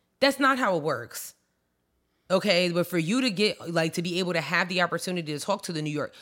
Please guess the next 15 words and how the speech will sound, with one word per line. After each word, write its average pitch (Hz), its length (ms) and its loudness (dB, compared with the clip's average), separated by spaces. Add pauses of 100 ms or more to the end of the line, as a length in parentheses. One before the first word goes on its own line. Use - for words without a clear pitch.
(140)
the 180 100 0
New 170 340 0
York 220 280 2
Post 208 300 -2
of 139 100 -8
all 170 240 2
things, 170 340 0
and 147 80 -4
to 147 260 -8
explain 185 520 -4
how 170 100 0
you're 160 240 -2
not 160 200 4
a 143 40 0
racist 139 640 -4